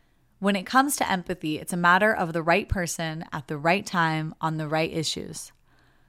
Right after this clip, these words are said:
There are six known barriers to empathy where the practice can go sideways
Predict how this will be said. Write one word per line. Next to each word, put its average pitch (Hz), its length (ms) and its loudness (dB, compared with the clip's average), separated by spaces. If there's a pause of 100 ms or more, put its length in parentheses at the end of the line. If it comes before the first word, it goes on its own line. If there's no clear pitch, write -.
(440)
There 196 160 4
are 185 100 6
six - 540 0
known 185 320 2
barriers 165 560 2
to - 100 -4
empathy 208 560 -4 (360)
where 180 120 2
the 180 80 0
practice 226 500 2
can - 140 -4
go 185 140 2
sideways 180 680 2